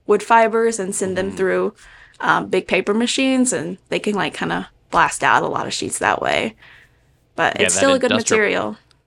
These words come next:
Speaker 2: Yeah, that industrial process is kind of fascinating to me. Is
Speaker 1: Yeah,
Speaker 2: it,
Speaker 1: it's
Speaker 2: it's
Speaker 1: called
Speaker 2: just
Speaker 1: washi. If you see,
Speaker 2: Mm.
Speaker 1: if you see washi paper, so you know washi tape and there's washi paper, that's kozo.
Speaker 2: Oh, okay. Yeah, I know that word. Uh,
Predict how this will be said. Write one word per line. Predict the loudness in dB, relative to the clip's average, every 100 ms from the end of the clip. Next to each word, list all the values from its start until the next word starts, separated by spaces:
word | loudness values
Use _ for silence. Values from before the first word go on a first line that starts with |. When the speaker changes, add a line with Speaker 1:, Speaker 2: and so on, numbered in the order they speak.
| -2
Speaker 2:
Yeah, | 2
that | 2
industrial | 2 0 0 -2
process | 0 -2 -4 -10
is | -12 -14 -20 -14
kind | -10
of | -10 -14 _ -20 -20 -20 -20 _ _ _ -6
fascinating | -4 -4 -10 -10
to | -16
me. | -16 -12
Is | -6
Speaker 1:
Yeah, | -6 -6
Speaker 2:
it, |
Speaker 1:
it's | -2 -2
Speaker 2:
it's |
Speaker 1:
called | 4 6 6
Speaker 2:
just | 4
Speaker 1:
washi. | 2 0 -4 -6 -8 -8 -10
If | -8
you | -6
see, | -4 -4 -4 -4
Speaker 2:
Mm. | -4
Speaker 1:
if | -2
you | 0
see | 0 2
washi | 2 2 -4 -4
paper, | -4 -2 0 -2 -2
so | -4
you |
know | 0
washi | 0 0 -4
tape | -4 -2 -2 -2
and | -6
there's | -8 -4
washi | -4 -4 -8
paper, | -10 -4 -4
that's | 2 4 4 0 -4 -4
kozo. | -2 0 0 -2 -4 -10 _ _ _ _ _
Speaker 2:
Oh, | -2 0 0 -2 -6
okay. | -2 -2 0
Yeah, | -2
I | -2
know | -2
that | -2 2
word. | 4 4
Uh, | -2 -4